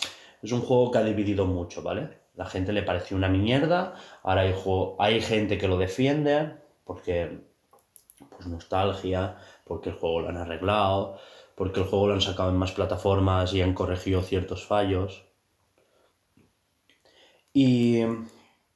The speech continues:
y esto venía porque, por ejemplo, salió Final Fantasy trece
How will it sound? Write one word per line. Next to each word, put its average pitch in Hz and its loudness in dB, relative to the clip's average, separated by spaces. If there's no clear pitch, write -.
y 117 0
esto 113 4
venía 110 2
porque, 98 -2
por 90 0
ejemplo, 98 0
salió 85 -4
Final 90 2
Fantasy 92 -2
trece 104 0